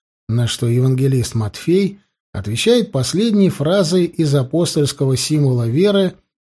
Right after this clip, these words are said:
о воскресении тела и жизни вечной. Это еще не все. В каждой сцене пророк тянется назад и вытаскивает кирпич из стены синагоги,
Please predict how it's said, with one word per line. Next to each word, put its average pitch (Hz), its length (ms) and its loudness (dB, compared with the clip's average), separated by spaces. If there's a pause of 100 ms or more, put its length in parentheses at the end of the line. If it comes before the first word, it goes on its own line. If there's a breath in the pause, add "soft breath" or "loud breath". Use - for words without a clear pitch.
(140)
о 143 140 0
воскресении 123 840 0
тела 202 420 0
и 165 200 0
жизни 147 480 2
вечной. 101 720 -2 (1200)
Это 101 320 -4
еще 233 440 -2
не 139 140 2
все. 85 500 -6 (640)
В - 60 -20
каждой 107 400 -4
сцене 151 540 0
пророк 147 720 0
тянется 180 580 0
назад 180 560 0
и 107 40 -6
вытаскивает 147 680 -2
кирпич 143 600 -2 (400)
из 113 140 -4
стены 160 360 0
синагоги, 175 880 0